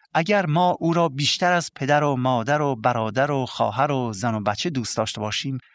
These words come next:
اگر او را بیشتر محبت نکنیم، لایق او نیستیم که پیرو او باشیم." مقصود از مردگان کسانی است که روحاً مرده باشند، کسانی که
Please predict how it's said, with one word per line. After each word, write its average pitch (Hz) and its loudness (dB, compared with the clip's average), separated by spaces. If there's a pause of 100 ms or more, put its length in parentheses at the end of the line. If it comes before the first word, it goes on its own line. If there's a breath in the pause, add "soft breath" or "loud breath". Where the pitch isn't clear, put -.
(340 soft breath)
اگر 196 2
او 208 0
را 196 2
بیشتر 165 2
محبت 156 2
نکنیم، 147 0 (280 soft breath)
لایق 131 2
او 135 0
نیستیم 120 -4 (440)
که 123 -4
پیرو 104 -6
او 87 -10
باشیم." - -8 (380)
مقصود 135 -2
از 123 -4
مردگان 117 -2 (360 loud breath)
کسانی 180 -2
است 180 -8
که 185 -4 (140)
روحاً 131 0 (260 loud breath)
مرده 113 0
باشند، - -6 (260 loud breath)
کسانی 175 -2
که 180 -2